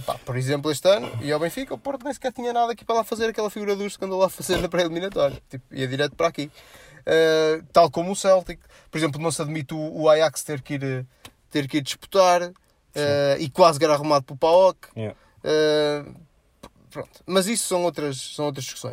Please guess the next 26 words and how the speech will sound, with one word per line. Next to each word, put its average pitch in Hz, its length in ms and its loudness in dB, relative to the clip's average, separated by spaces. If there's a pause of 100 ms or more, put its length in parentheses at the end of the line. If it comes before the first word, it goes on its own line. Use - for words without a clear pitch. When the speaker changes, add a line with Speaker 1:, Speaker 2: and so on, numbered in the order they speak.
Speaker 2:
Outros - 60 -18
quinhentos. 120 240 -2
Speaker 1:
Aqui, 135 160 -4 (360)
o 220 120 -2
Porto 262 520 6 (120)
é 226 300 6 (120)
obrigado 180 580 2
a 175 40 0
ganhar 165 320 0
estas 147 240 -6
três 143 240 -4
equipas 131 340 -6
em 117 100 -4
casa. 131 320 -2 (1400)
Ah, 151 460 4
Speaker 2:
E - 20 0
Speaker 1:
se 160 260 4
Speaker 2:
fora 156 180 10
Speaker 1:
não, 147 40 8
Speaker 2:
também. 127 300 6 (240)
Speaker 1:
se - 280 -2
não 220 140 2
ganhar, 185 380 4
a 143 80 0
coisa 135 240 -2
complica. 123 480 -4